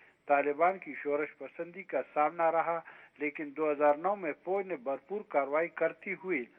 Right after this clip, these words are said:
شدت پسندوں کو یہاں سے نکال باہر کیا۔ گو کہ اس علاقے میں امن و امان کی صورتحال ماضی کی نسبت بہتر ہوئی ہے، لیکن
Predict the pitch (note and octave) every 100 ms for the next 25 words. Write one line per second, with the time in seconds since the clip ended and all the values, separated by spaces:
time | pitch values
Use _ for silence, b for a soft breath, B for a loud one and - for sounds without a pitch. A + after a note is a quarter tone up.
0 | B B - D#3 C#3 C#3+ D3 C#3+ - F#3
1 | G3 G3 D#3+ C#3 D3 E3+ - G3 D#3+ C3
2 | D3+ D#3+ E3+ D3 C#3 C#3+ E3 - C#3+ G#2+
3 | - b b b b _ - F3 A3 A3+
4 | D#3 - E3+ - C#3+ C#3+ E3 G3+ G3+ G#3
5 | D3+ C#3+ C#3 C#3 D#3+ F#3 - C3+ - C#3+
6 | C3+ C3 C#3 C#3 C#3+ B2 B B B _
7 | C3 C#3+ D#3 G3 - C#3+ C3+ E3 E3 G3
8 | E3 A#2+ C#3+ - F#3+ C#3 C3 G3 F3+ D#3+
9 | D#3+ B B B - D3 D#3